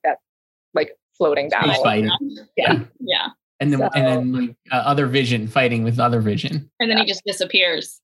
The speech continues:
Speaker 3: And
Speaker 1: It's
Speaker 3: who
Speaker 2: Great.
Speaker 3: knows what
Speaker 2: See you
Speaker 3: he
Speaker 2: next
Speaker 3: is.
Speaker 2: movie. He'll be, come back in the next movie, West Coast Avengers or whatever the hell it is gonna be. Who, who knows?
Speaker 3: Yeah.
Speaker 2: Uh, <laughs> so then we have Falcon and Winter Soldier. We haven't really talked about,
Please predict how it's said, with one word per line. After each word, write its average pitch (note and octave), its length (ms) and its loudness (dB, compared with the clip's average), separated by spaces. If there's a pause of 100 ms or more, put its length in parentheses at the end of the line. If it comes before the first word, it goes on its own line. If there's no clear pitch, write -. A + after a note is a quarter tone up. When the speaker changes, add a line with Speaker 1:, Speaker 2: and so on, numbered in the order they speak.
(100)
Speaker 3:
And G3+ 120 -4
Speaker 1:
It's F#3+ 100 0
Speaker 3:
who A3 100 0
Speaker 2:
Great. G#3+ 180 2
Speaker 3:
knows F3+ 100 -2
what F#3+ 100 -8
Speaker 2:
See F#3+ 140 -4
you F#3 80 2
Speaker 3:
he E3+ 60 2
Speaker 2:
next E3 180 0
Speaker 3:
is. E3+ 60 2
Speaker 2:
movie. C#3+ 380 0 (360)
He'll A3 100 0
be, A3 120 0
come A#3 200 0
back G3+ 160 2
in F#3+ 80 0
the F3 80 2
next E3 240 2
movie, A2 300 0
West E3 220 2
Coast C#3+ 220 2
Avengers A2+ 400 0
or A#2+ 60 0
whatever B2+ 200 2
the A#2+ 80 2
hell A2+ 160 2
it A#2 80 -2
is B2 120 -2
gonna - 160 -2
be. - 160 -4
Who, D#3+ 160 4 (140)
who G3 100 2
knows? - 360 0 (260)
Speaker 3:
Yeah. - 140 -4
Speaker 2:
Uh, D3+ 280 2 (240)
<laughs> - 420 -4
so G3+ 220 0
then A#3 180 2
we A3+ 100 4
have G3 200 0
Falcon A3 260 2
and G3+ 60 0
Winter F#3 160 2
Soldier. E3+ 240 2
We E3 60 4
haven't F#3 200 2
really F3 180 2
talked D3+ 240 0
about, A#2+ 240 0